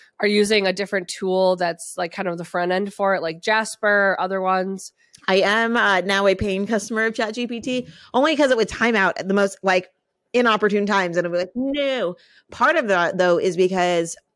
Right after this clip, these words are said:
Speaker 2: I r-, watched some YouTube video somebody sent me, and the,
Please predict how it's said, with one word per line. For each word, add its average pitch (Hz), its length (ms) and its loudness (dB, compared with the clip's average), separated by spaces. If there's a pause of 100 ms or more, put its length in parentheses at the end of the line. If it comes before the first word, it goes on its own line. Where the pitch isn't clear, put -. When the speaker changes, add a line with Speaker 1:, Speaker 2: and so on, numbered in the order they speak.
(180)
Speaker 2:
I 202 380 2 (420)
r-, 190 240 -2
watched 190 440 -2
some 254 180 -2
YouTube 226 340 0
video 196 300 4
somebody 190 300 -2
sent 160 200 -6
me, 165 260 -6 (380)
and 185 560 -2
the, 170 640 2